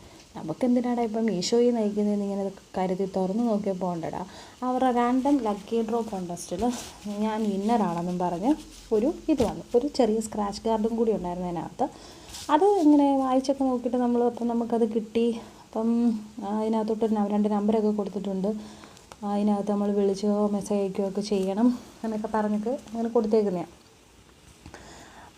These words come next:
അങ്ങനെ നമ്മളത് തുറന്നൊക്കെ നോക്കി കഴിഞ്ഞിട്ട്, ഉം, ആ, സ്ക്രാച്ച് കാർഡ് ഉണ്ടായിരുന്നു.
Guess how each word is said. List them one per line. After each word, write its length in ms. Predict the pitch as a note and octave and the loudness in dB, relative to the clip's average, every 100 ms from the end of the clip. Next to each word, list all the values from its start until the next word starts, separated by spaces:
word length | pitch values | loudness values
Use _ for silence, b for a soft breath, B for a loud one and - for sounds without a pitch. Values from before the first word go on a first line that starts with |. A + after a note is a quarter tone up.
| B3+ | -2
അങ്ങനെ 440 | B3+ C4 C4+ C#4 | 2 4 2 2
നമ്മളത് 420 | B3 A#3+ A#3+ A#3 A#3+ | 0 0 0 0 2
തുറന്നൊക്കെ 380 | A#3 G#3+ A3+ A#3 | 2 4 2 0
നോക്കി 280 | A3+ G#3+ A3 | 0 -2 -2
കഴിഞ്ഞിട്ട്, 440 | G#3 G3 F#3+ F#3+ B3 B B B B | 0 0 -2 0 -2 B B B B
ഉം, 200 | A3 G#3+ | 2 4
ആ, 300 | G#3 G#3 G#3 G#3 - | 4 2 -2 -6 -10
സ്ക്രാച്ച് 360 | - A3+ A3 A3 | 0 2 2 2
കാർഡ് 220 | B3+ A#3 | 0 2
ഉണ്ടായിരുന്നു. 520 | G#3+ F#3+ G3 G#3 A3 | 0 0 -2 -2 -4